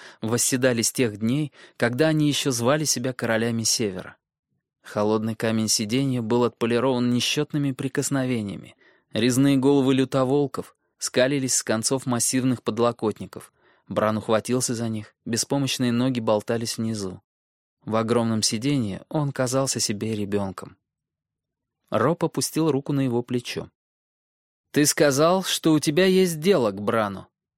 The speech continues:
Вот он перед тобой, Ланнистер». Бран ощутил на себе взгляд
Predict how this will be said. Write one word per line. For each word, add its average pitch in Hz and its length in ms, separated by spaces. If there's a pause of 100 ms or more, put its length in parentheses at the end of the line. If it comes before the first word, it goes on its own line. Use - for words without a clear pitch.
(200)
Вот 160 380
он 117 140
перед 113 320
тобой, 135 480 (300)
Ланнистер». 110 800 (1300)
Бран 131 420
ощутил 147 440
на 143 100
себе 147 300
взгляд 123 460